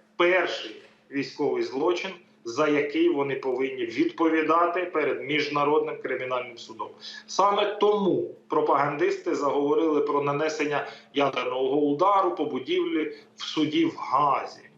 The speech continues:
та по країнах, які спробують заарештувати Путіна за виданим ордером.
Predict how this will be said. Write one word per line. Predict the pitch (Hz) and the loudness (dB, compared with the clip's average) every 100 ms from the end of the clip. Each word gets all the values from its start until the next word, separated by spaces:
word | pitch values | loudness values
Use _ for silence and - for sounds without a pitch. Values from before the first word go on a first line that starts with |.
| _ _ _ _ | _ _ _ _
та | 151 | 0
по | 151 | 2
країнах, | 156 160 165 190 135 139 | 2 4 4 2 0 -2
які | 131 143 139 131 135 - | -2 0 2 2 0 -4
спробують | - - - 160 190 185 180 170 160 - - | -10 -4 2 6 6 6 6 6 4 -6 -14
заарештувати | 120 139 139 139 - 143 135 131 - | 0 2 2 0 -2 -2 0 0 -4
Путіна | - 156 156 147 127 - - _ - | -4 -2 0 0 -2 -6 -20 _ -8
за | 117 131 | 0 4
виданим | 131 131 131 127 120 | 4 2 -2 -4 -4
ордером. | 107 - - - | -6 -6 -10 -10